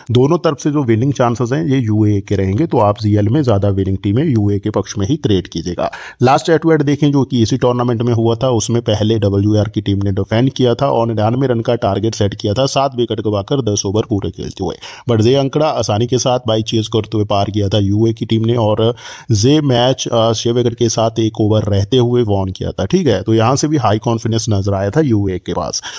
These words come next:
तो अभी बात करते हैं प्लेयर स्टैट्स के बारे में, ताकि आप खुद से एक बेहतरीन टीम क्रिएट कर पाएं। तो विकेट कीपिंग की बात कर लेते हैं भाई। यहाँ से वैसे तो देखें तो पेरिस काफ़ी ज़्यादा इंपॉर्टेंट है,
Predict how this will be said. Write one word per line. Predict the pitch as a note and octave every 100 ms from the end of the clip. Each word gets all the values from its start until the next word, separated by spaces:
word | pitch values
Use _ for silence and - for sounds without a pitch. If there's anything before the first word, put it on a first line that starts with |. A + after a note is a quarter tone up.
| -
तो | A2+
अभी | A2+
बात | D3+ D3 C#3+
करते | C#3+ D3+
हैं | D3
प्लेयर | A#2+ B2+
स्टैट्स | - B2 -
के | B2
बारे | A#2 B2+
में, | B2+
ताकि | A#2 G#2+
आप | A2
खुद | G2+ G#2+
से | G#2 A2+
एक | A2
बेहतरीन | G2 G2 A2+ C3+
टीम | A2+ G2
क्रिएट | F#2+ G2
कर | - F#2
पाएं। | - F2 F2+
तो | A2+
विकेट | A#2 B2 C#3+
कीपिंग | D#3 C#3+ D3
की |
बात | C#3 A2 -
कर | G2+
लेते | G2+ F#2 -
हैं | F#2+
भाई। | F#2+
यहाँ | G#2 G#2+ B2
से | D#3+ F3
वैसे | C3 A#2+ D#3
तो | D3+
देखें | C#3 -
तो | C#3
पेरिस | C#3 A#2 A#2+ C3+ -
काफ़ी | - G2 B2
ज़्यादा | B2 A2+
इंपॉर्टेंट | B2 A2+ A2+ A#2+
है, | A#2